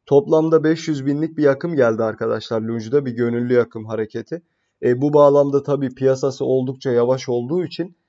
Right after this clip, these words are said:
yatırımcılar da çok fazla, e, bu bağlamda hareket etmemeyi tercih ediyor.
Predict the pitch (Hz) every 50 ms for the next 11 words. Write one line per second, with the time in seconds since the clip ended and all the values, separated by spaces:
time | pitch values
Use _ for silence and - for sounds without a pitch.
0 | _ _ _ _ 127 127 127 127 156 147 151 147 139 143 151 151 143 135 123 127
1 | 120 123 143 143 139 - - 123 123 113 120 135 156 165 - _ _ _ _ _
2 | _ - 123 123 117 117 131 156 156 147 139 135 127 127 123 127 131 151 151 127
3 | 131 127 120 123 123 - 160 165 165 - _ _ _ _ _ _ _ _ - 156
4 | 170 175 170 135 139 127 120 117 110 110 113 120 113 113 107 107 107 120 113 110
5 | 110 123 143 170